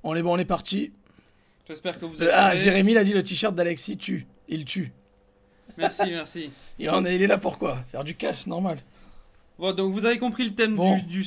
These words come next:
Speaker 2: le thème du live, en fait, c'est faire du cash.
Speaker 1: Voilà.
Speaker 2: Voilà.
Speaker 1: Par contre, une chose. Vous préférez son t-shirt ou ma chemise ? Dites. <laughs>
Speaker 2: Alors, soyez honnête
Speaker 1: Team,
Speaker 2: et
Speaker 1: team
Speaker 2: dites mon t-shirt. <laughs>
Speaker 1: Team, euh,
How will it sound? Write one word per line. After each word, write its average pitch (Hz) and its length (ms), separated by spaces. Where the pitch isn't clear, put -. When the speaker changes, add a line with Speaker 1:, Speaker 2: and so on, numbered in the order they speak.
Speaker 2:
le 214 180
thème 247 260
du 220 120
live, 226 280
en 208 100
fait, 220 260
c'est 208 160
faire 196 180
du 165 140
cash. - 500
Speaker 1:
Voilà. 151 320
Speaker 2:
Voilà. 175 220
Speaker 1:
Par 156 80
contre, 254 260
une 208 120
chose. 160 460
Vous - 60
préférez 196 360
son 214 160
t-shirt 196 340
ou 233 40
ma 214 100
chemise ? 170 400
Dites. 170 280
<laughs> - 220
Speaker 2:
Alors, 170 180
soyez 220 300
honnête 233 300
Speaker 1:
Team, 247 180
Speaker 2:
et - 80
Speaker 1:
team 226 200
Speaker 2:
dites 254 140
mon 226 140
t-shirt. 190 400
<laughs> 233 1400
Speaker 1:
Team, 226 280
euh, 175 260